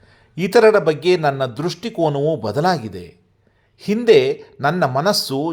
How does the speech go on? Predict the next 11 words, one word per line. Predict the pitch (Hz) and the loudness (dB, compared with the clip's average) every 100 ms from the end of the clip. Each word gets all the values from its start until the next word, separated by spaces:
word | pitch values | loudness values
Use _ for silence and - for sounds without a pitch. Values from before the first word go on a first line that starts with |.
| 113 | -6
ಜನರ | 98 143 202 | -2 0 0
ಬಗೆಗಿನ | 185 143 131 120 120 147 | 0 0 -2 -6 -2 -2
ತೀರ್ಪುಗಳಿಂದ | 151 196 220 202 135 117 117 151 | -2 -2 -2 -2 -4 -2 0 2
ತುಂಬಿರುತ್ತಿತ್ತು, | 208 220 190 - - - - 92 - _ _ _ _ _ | 2 0 0 -4 -10 -18 -16 -16 -18 _ _ _ _ _
ಆದರೆ | 110 143 160 160 113 117 - _ 151 | 0 2 2 2 0 -2 -12 _ -4
ಈಗ | 208 180 | -2 0
ಆ | 151 139 147 110 | 0 2 2 2
ಆಲೋಚನೆಗಳು | 156 220 233 214 202 151 139 160 - - | 4 4 4 2 2 0 0 -2 -6 -6
ಅನುಕಂಪವಾಗಿ | 151 208 220 220 208 170 131 | 0 0 0 2 4 4 2
ಬದಲಾಗಿದೆ. | 110 104 107 95 90 87 85 - _ _ _ _ _ _ | -4 -6 -6 -6 -10 -16 -18 -20 _ _ _ _ _ _
ಜನರು | 117 123 165 190 170 | -6 0 2 2 4